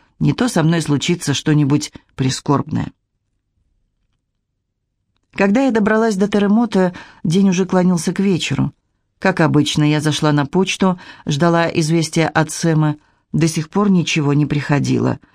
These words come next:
«Луиза Делакор», привычно сказала я. Однако на сей раз женщина за конторкой повернулась ко мне всем телом,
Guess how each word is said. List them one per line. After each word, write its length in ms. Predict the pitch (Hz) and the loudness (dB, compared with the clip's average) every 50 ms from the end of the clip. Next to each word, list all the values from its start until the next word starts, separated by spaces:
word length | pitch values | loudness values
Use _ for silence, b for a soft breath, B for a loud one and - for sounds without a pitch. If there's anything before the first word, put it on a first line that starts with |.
| b b b b b b b b b b | b b b b b b b b b b
«Луиза 400 | - 214 233 226 214 196 208 208 | 0 0 2 2 2 2 0 0
Делакор», 520 | 180 202 196 196 196 196 - 226 226 185 | 0 0 0 0 -2 -2 -2 -2 -2 -2
привычно 480 | - - 151 151 147 147 - - 143 143 | -2 -2 0 0 0 0 0 0 -2 -2
сказала 380 | - - 151 147 143 147 143 | 0 0 0 0 2 2 0
я. 300 | 147 143 143 143 143 147 B B B B B B B | 0 0 0 -2 -2 -4 B B B B B B B
Однако 420 | - 165 156 - 165 160 - 160 | 0 0 2 2 2 2 2 2
на 120 | 160 160 | 0 0
сей 220 | 151 - - 196 202 | 0 0 -2 -2 0
раз 260 | 196 190 185 185 - B B B B B | 0 -2 -2 -4 -10 B B B B B
женщина 500 | B 156 156 185 185 165 - 170 165 165 | B -2 0 2 0 0 0 0 0 0
за 120 | 147 156 151 | 0 0 0
конторкой 500 | - 160 160 156 196 196 180 - 160 147 | 0 2 2 2 0 0 0 0 0 0
повернулась 540 | - 160 147 160 151 165 160 156 151 143 | 2 2 0 2 2 2 2 0 0 -2
ко 120 | - - 156 | -2 0 0
мне 180 | 156 151 151 | 2 2 0
всем 240 | 139 - - 147 151 | 0 -2 -2 -2 -2
телом, 360 | 143 - 202 196 185 180 170 | 0 0 0 0 0 0 -2